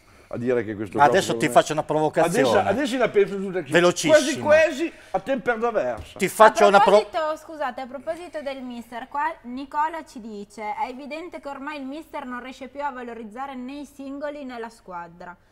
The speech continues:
Speaker 3: Forse in casa contro il Venezia sarà veramente la sua ultima chance."
Speaker 1: Ok, dai, di l'ultima cosa che poi andiamo a casa.
Speaker 2: L'ultima cosa è provocatoria molto, perché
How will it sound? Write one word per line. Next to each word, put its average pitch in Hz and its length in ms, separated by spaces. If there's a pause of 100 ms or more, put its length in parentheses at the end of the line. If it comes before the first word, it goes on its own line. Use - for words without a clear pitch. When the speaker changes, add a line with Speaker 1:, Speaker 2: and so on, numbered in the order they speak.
(220)
Speaker 3:
Forse 302 600
in 247 180
casa 233 520
contro 220 320
il 202 80
Venezia 196 600
sarà 240 220
veramente 240 500
la 240 120
sua 220 160
ultima 226 340
chance." 180 760 (1300)
Speaker 1:
Ok, 180 340
dai, 127 200
di 202 80
l'ultima 226 360
cosa 226 240
che 180 80
poi 175 120
andiamo 165 220
a 131 40
casa. 82 240
Speaker 2:
L'ultima 185 440
cosa 196 320
è 170 60
provocatoria 165 760
molto, 151 460
perché 143 540